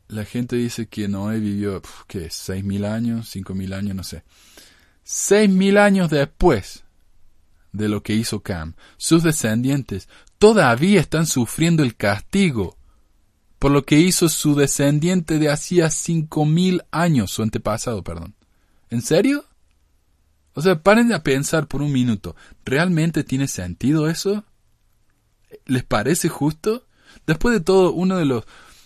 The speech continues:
de los, ah, artículos de fe de José Smith dice, "Los padres no pagarán por los pecados de su-, o, no, los hijos no para-, pagarán por los pecados de su padre". Entonces, ¿por qué cinco mil años después, seis mil años después de que alguien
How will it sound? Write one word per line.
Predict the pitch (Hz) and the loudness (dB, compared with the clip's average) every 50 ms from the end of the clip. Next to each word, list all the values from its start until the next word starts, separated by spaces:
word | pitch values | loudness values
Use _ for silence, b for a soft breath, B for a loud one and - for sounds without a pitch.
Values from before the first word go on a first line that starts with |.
| B _ _ | B _ _
de | - 123 131 | -6 -4 -2
los, | 127 120 117 113 110 107 - - | -2 -2 -2 -4 -6 -8 -10 -12
ah, | 117 110 107 104 101 98 98 98 95 90 b b b b b b b b _ _ | -10 -10 -8 -8 -8 -8 -8 -10 -10 -12 b b b b b b b b _ _
artículos | - 107 110 - - 147 - 160 127 107 | -10 -10 -8 -8 -8 -8 -4 -4 -2 -2
de | 107 95 | -2 -4
fe | - - - 226 277 269 185 | -6 -4 -2 -2 0 0 0
de | 117 101 98 95 | 0 -2 -4 -6
José | - - 98 - - 98 95 | -6 -8 -8 -8 -6 -8 -8
Smith | - 98 92 90 - - | -6 -6 -6 -6 -8 -8
dice, | - 98 95 - - 98 104 139 - _ _ _ _ _ _ _ _ _ _ _ _ _ - - | -8 -8 -8 -8 -8 -8 -8 -10 -12 _ _ _ _ _ _ _ _ _ _ _ _ _ -18 -14
"Los | 107 101 | -12 -12
padres | - - 107 104 110 113 113 117 110 | -10 -6 -6 -4 -4 -4 -4 -4 -6
no | 98 98 101 | -6 -6 -6
pagarán | - 107 98 95 95 95 92 | -8 -8 -8 -6 -8 -8 -10
por | - 95 98 | -10 -10 -10
los | 92 | -10
pecados | - - 87 - 98 92 92 92 92 | -10 -12 -12 -10 -10 -10 -8 -10 -10
de | 92 | -12
su-, | - - - _ _ - 85 - _ _ - | -14 -16 -18 _ _ -20 -20 -20 _ _ -18
o, | 104 98 92 76 - | -14 -14 -14 -14 -12
no, | 95 101 95 85 | -10 -10 -8 -8
los | 87 92 | -8 -10
hijos | 98 104 - - 110 | -10 -10 -8 -6 -6
no | 107 101 | -6 -6
para-, | - 104 95 92 92 - _ _ | -6 -8 -10 -10 -12 -14 _ _
pagarán | 98 87 87 95 101 - | -10 -8 -8 -8 -8 -10
por | 101 92 | -10 -12
los | - | -12
pecados | - 87 95 92 90 | -12 -12 -12 -10 -12
de | 92 - | -12 -14
su | 104 | -10
padre". | - 165 170 139 98 - B B B B B | -6 -4 -4 -4 -6 -8 B B B B B
Entonces, | - 127 143 160 156 | -8 -6 -4 -4 -4
¿por | - 147 123 - | -6 -8 -10 -8
qué | - 190 208 220 | -2 0 0 0
cinco | - - 180 165 165 156 | 0 0 0 0 0 0
mil | 156 160 160 160 | 2 2 2 2
años | 160 165 160 147 131 | 2 2 2 0 0
después, | 120 117 - - 156 147 - | -2 -2 -2 -2 -4 -4 -2
seis | - 143 135 | -2 -4 -2
mil | 143 143 147 | -2 0 0
años | 147 147 139 | 0 0 0
después | 127 123 - - 143 B B B B B B - | -2 -2 -2 -4 -6 B B B B B B -2
de | 113 123 107 | -2 -2 0
que | - 127 127 | 0 -2 0
alguien | 139 147 160 147 147 135 120 113 | 2 0 0 0 0 0 0 -2